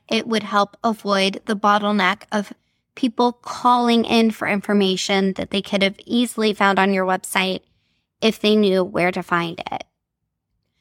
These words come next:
So we've talked about all the different elements that you can include on your Contact Us page. Now let's talk about where you should include a link to your Contact Us page. We want to make sure that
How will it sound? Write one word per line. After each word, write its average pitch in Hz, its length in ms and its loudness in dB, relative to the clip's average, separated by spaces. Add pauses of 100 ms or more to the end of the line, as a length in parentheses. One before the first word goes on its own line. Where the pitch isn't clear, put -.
(140)
So - 140 -2
we've 302 200 0
talked 311 340 -2
about 311 340 0 (640)
all 247 160 4
the 269 100 2
different 233 300 0
elements 190 560 -2
that 226 140 -2
you 214 200 -2
can 220 200 0
include 285 680 0
on 226 140 2
your 202 120 2
Contact 180 600 -6
Us 175 160 -8
page. 170 520 -8 (640)
Now 294 560 4
let's 320 300 -2
talk 220 260 -2
about 214 380 0
where 214 280 0
you 247 160 2
should 226 220 -2
include 202 460 0
a 202 100 -4
link 202 360 0
to - 120 -4
your 175 160 -2
Contact - 540 -8
Us - 160 -8
page. - 400 -10 (320)
We 277 140 2
want 311 200 4
to 381 80 4
make 311 220 2
sure 214 360 2
that 208 240 -4